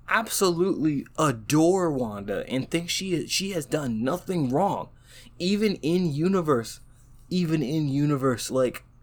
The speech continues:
what's her name? Monica Rambeau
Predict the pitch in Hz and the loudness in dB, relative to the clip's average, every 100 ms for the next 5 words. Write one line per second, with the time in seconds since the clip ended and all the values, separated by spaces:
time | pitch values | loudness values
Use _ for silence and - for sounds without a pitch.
0 | - - - - - 135 151 139 135 123 | -20 -20 -20 -14 -2 -2 0 0 0 -4
1 | 113 - - - - - - - - - | -4 -8 -14 -20 -20 -20 -20 -20 -20 -10
2 | 147 151 151 165 160 139 147 139 123 135 | -2 0 0 0 0 2 0 0 4 4
3 | 123 107 | 4 2